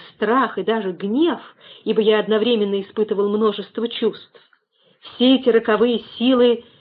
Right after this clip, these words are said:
приковывали меня к моему креслу. А пока я находился в опаснейшем исступлении, девица, изогнувшись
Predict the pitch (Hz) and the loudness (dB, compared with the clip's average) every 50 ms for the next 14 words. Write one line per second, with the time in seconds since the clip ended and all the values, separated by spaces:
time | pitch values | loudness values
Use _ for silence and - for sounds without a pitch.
0 | _ _ _ _ _ - 226 233 233 233 - - - 254 302 330 330 320 294 277 | _ _ _ _ _ -2 0 0 0 -2 -2 -2 2 4 6 6 6 6 4 4
1 | 294 277 285 277 262 262 226 233 247 247 247 - 220 220 226 220 214 214 208 208 | 4 4 4 4 4 4 4 2 2 0 -2 -2 0 0 2 2 0 -2 -2 -4
2 | - 190 180 165 - - _ _ - - 143 - _ _ _ _ _ _ _ _ | -6 -6 -6 -6 -6 -10 _ _ -18 -18 -18 -18 _ _ _ _ _ _ _ _
3 | _ _ _ _ _ _ _ _ _ _ - 208 208 - 233 220 226 247 233 226 | _ _ _ _ _ _ _ _ _ _ -6 -4 -2 -2 -2 -2 0 0 2 2
4 | 208 202 202 196 - 202 196 185 220 214 - - - 190 180 170 170 - _ _ | 2 0 -2 -6 -6 -8 -4 0 0 -2 -2 -4 -8 -8 -8 -8 -10 -16 _ _
5 | _ _ _ _ - 165 214 220 220 - 233 220 190 - - - 170 165 - - | _ _ _ _ -8 -4 -4 -2 0 0 0 0 0 -6 -12 -12 -12 -12 -12 -12
6 | - 170 165 - - 190 - - - - - 185 - 214 233 330 359 311 208 165 | -12 -12 -14 -12 -16 -18 -18 -18 -18 -14 -14 -12 -6 0 2 2 2 2 -2 -6
7 | 143 - - - _ _ _ _ _ _ _ _ _ _ _ - - - 180 165 | -12 -14 -20 -20 _ _ _ _ _ _ _ _ _ _ _ -20 -20 -12 -2 2
8 | 262 311 330 381 392 392 - - - 208 226 - 226 220 220 247 330 359 339 - | 4 6 6 6 4 4 0 -2 -2 0 0 2 2 0 2 2 2 2 2 0
9 | - - | -6 -10